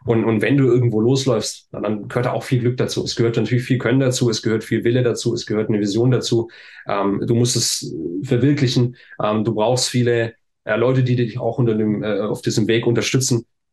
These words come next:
Wir hätten das nie allein geschafft. Also das ist mir immer wieder bewusst geworden, ähm, wie viel da eigentlich auf dich einprasselt. Und, ähm, ich, deswegen bin ich sehr froh, dass, dass dieser Weg so in Anführungszeichen geendet hat und ich jetzt die Chance habe,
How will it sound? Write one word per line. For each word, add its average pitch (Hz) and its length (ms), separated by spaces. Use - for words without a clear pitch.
Wir 113 140
hätten 117 120
das 104 160
nie 107 80
allein 95 240
geschafft. - 380
Also 101 360
das - 220
ist - 100
mir 113 140
immer 107 160
wieder 107 140
bewusst 107 340
geworden, 104 400
ähm, - 400
wie 123 120
viel 143 220
da 113 140
eigentlich 110 220
auf - 100
dich 104 180
einprasselt. 104 540
Und, 101 280
ähm, 98 340
ich, - 200
deswegen 123 280
bin 143 100
ich 135 100
sehr 123 140
froh, 143 240
dass, 135 240
dass 117 160
dieser 117 240
Weg 127 200
so 120 380
in 131 100
Anführungszeichen 123 680
geendet 131 340
hat 165 220
und 107 140
ich - 80
jetzt - 180
die 110 40
Chance 120 360
habe, 107 220